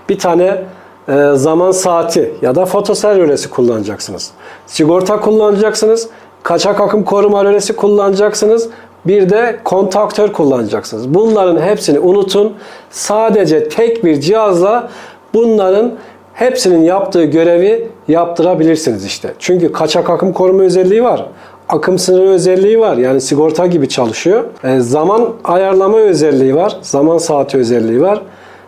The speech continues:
E, bir de kontakları da çok güçlü. Kontaktöre de gerek yok. Yani inanılmaz bir özellik. Hatta ve hatta bahçe sulama işlerinde de bunu kullanabilirsiniz. Öyle motor koruma rölesiydi, kontaktördü falan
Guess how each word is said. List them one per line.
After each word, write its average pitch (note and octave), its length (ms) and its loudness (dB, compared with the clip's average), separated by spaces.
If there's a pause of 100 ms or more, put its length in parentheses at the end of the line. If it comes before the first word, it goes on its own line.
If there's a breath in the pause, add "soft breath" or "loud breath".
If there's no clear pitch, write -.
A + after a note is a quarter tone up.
(100)
E, C3 80 0
bir E3 80 2
de G3 140 0
kontakları G3+ 640 0
da G3 120 0
çok D3+ 300 -2
güçlü. G3+ 480 -2
Kontaktöre F#3 640 0
de E3+ 80 2
gerek C3 380 0
yok. A3+ 220 0 (340 loud breath)
Yani D#3 360 2
inanılmaz G3+ 720 2
bir D#3 100 2
özellik. D#3 560 0
Hatta G3 540 0
ve C#3+ 60 2
hatta A3 640 -2 (180)
bahçe D#3+ 360 0
sulama G#3+ 400 0
işlerinde G#3+ 680 2
de D3 240 0 (180)
bunu D3 220 2
kullanabilirsiniz. A2+ 840 -2
Öyle E3 220 2
motor F3 480 0
koruma F3+ 380 2
rölesiydi, F3 580 0
kontaktördü F3+ 800 0
falan F#3 360 0